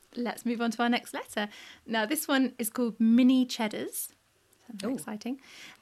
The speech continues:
Speaker 1: Uh, <laughs> it's been sent to us from Lena in Southampton. "Dear Jenny and Kate, I love your podcast." Oh, that's so nice. Thank
Speaker 2: Oh.
Speaker 1: you. Um,
Speaker 2: Thank
Speaker 1: some
Speaker 2: you.
Speaker 1: of the stories shared have made me smile and feel a whole lot better about an incident that took place in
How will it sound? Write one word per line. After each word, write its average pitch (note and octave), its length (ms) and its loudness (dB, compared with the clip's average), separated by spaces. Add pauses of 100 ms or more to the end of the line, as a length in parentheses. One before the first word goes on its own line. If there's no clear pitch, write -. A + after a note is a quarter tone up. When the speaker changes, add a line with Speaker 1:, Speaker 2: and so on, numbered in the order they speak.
Speaker 1:
Uh, C#4 280 4
<laughs> - 80 -4
it's D4+ 160 4
been D#4 140 6
sent C4 180 2
to C#4+ 60 -2
us - 80 -4
from A#3 180 4
Lena C#4 320 6
in A#3 140 4
Southampton. - 680 -6 (420)
"Dear C#4 220 6
Jenny A#3 320 -2
and A#3 140 0
Kate, - 380 -12 (380)
I A#3+ 260 -2
love G#3+ 360 -2
your B3 120 2
podcast." A3+ 880 -2 (280)
Oh, A#3 420 -8
that's - 160 -14
so D#4+ 80 -10
nice. A#3 240 -6
Thank B3+ 200 -10
Speaker 2:
Oh. - 40 -10
Speaker 1:
you. G#3 60 -10 (580)
Um, B3 120 4
Speaker 2:
Thank A#3+ 100 -2
Speaker 1:
some E4+ 180 6
Speaker 2:
you. G#4 40 4
Speaker 1:
of G#4 60 0
the A#4 60 8
stories B3 400 0
shared G#3 380 -4
have A#3 140 -6
made A3+ 240 0
me A#3+ 120 4
smile G#3 580 -4 (160)
and A3 180 -4
feel A#3 180 0
a A3 60 -2
whole C#4 300 0
lot D4 180 -4
better B3+ 440 -8 (240)
about G#3+ 300 -8
an A3 80 -6
incident A#3 600 -4
that - 200 -12
took - 280 -12
place G#3 320 -8
in G#3+ 160 -6